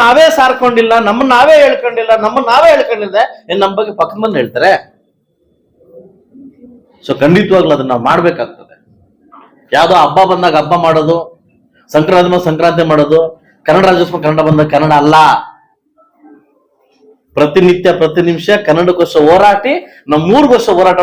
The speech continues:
ಮಾಡೋದು ಕನ್ನಡ. ನಾವ್ ಮಾಡ್ಬೇಕು ಅದನ್ನ. ಮುಳುಬಾಗಿಲು ಅನ್ನೋದನ್ನ ಇಡೀ ವಿಜಯನಗರ ಸಾಮ್ರಾಜ್ಯದ ಫಸ್ಟ್ ಬೆಳಕು ಬೀಳೋದೇ ನಮ್ಮಲ್ಲಿ, ಸೂರ್ಯನಿಗೆ ಬೆಳಕು ಬೀಳೋದೇ ನಮ್ಮಲ್ಲಿ. ಎಷ್ಟು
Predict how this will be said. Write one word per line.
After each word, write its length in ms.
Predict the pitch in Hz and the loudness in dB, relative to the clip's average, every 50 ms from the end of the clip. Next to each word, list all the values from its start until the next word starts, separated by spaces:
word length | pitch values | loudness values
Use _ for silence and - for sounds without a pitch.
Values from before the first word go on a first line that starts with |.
| 175 170 | -2 0
ಮಾಡೋದು 180 | 190 247 - - | -2 -2 -2 -2
ಕನ್ನಡ. 180 | 147 143 139 120 - - - _ _ _ _ _ _ _ _ _ _ - | -2 -2 0 -2 -2 -4 -8 _ _ _ _ _ _ _ _ _ _ -6
ನಾವ್ 100 | 131 139 | -2 0
ಮಾಡ್ಬೇಕು 300 | 151 190 226 226 196 - 143 104 | 2 2 2 2 0 -2 -4 -8
ಅದನ್ನ. 180 | 104 90 85 - _ _ _ _ _ _ _ _ _ _ _ _ _ - | -8 -12 -16 -20 _ _ _ _ _ _ _ _ _ _ _ _ _ -2
ಮುಳುಬಾಗಿಲು 560 | 135 170 175 175 185 190 220 262 269 285 269 262 | 0 2 2 2 4 4 4 4 4 2 2 2
ಅನ್ನೋದನ್ನ 380 | 240 214 214 202 190 185 160 151 147 151 156 | 0 0 -2 -2 -4 -4 -4 -4 -4 -4 -4
ಇಡೀ 100 | 156 185 226 175 | -4 -4 -4 -4
ವಿಜಯನಗರ 400 | 156 156 202 196 190 180 180 165 151 - | -2 -2 -2 -2 -2 0 0 -2 0 -2
ಸಾಮ್ರಾಜ್ಯದ 380 | 160 160 156 156 151 151 147 143 185 | -4 -2 -2 -2 -4 -4 -6 -4 -6
ಫಸ್ಟ್ 200 | 190 190 - 202 165 143 | -6 -6 -6 -16 -4 -2
ಬೆಳಕು 200 | 165 185 202 - 151 156 | 0 0 0 -4 -2 0
ಬೀಳೋದೇ 260 | 196 208 214 208 196 156 | 0 2 2 0 -2 -4
ನಮ್ಮಲ್ಲಿ, 320 | 135 135 139 131 120 113 87 - _ _ _ _ _ _ _ _ _ _ _ _ _ _ _ _ _ _ _ - - - - - _ _ _ _ _ _ _ _ _ - | -6 -8 -8 -12 -12 -14 -18 -18 _ _ _ _ _ _ _ _ _ _ _ _ _ _ _ _ _ _ _ -20 -20 -20 -20 -20 _ _ _ _ _ _ _ _ _ -4
ಸೂರ್ಯನಿಗೆ 300 | - 202 214 214 185 170 151 | 0 0 2 2 0 0 0
ಬೆಳಕು 180 | 170 - 214 196 214 | 0 -2 0 -2 0
ಬೀಳೋದೇ 200 | 233 240 294 311 247 | 2 2 2 2 0
ನಮ್ಮಲ್ಲಿ. 340 | 220 202 196 175 143 120 - - - - _ _ _ - 190 | -2 -4 -6 -6 -6 -10 -12 -14 -18 -20 _ _ _ -6 -6
ಎಷ್ಟು 160 | 180 - | -4 -4